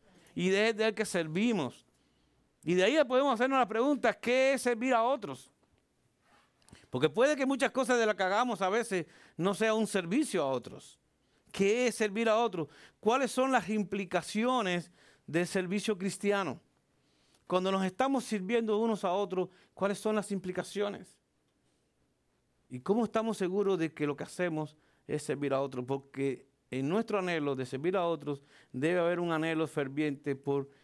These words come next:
que siempre estemos imitando a Cristo. Cristo es el mejor ejemplo en todas las cosas que nosotros podamos hacer.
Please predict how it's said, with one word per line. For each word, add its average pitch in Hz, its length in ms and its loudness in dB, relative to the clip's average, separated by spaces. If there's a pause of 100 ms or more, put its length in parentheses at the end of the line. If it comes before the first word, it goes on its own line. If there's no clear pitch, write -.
(140)
que - 140 -12
siempre 156 400 -4
estemos 139 480 -2
imitando 131 480 0
a 123 40 -6
Cristo. 135 360 -6
Cristo 185 340 -6
es 156 140 -8
el 143 80 0
mejor 147 320 -2
ejemplo 170 500 -4 (440)
en 143 180 0
todas 170 300 0
las 156 100 -4
cosas 160 320 -4
que 156 100 -4
nosotros 147 360 -6
podamos 135 400 -4
hacer. 127 260 -16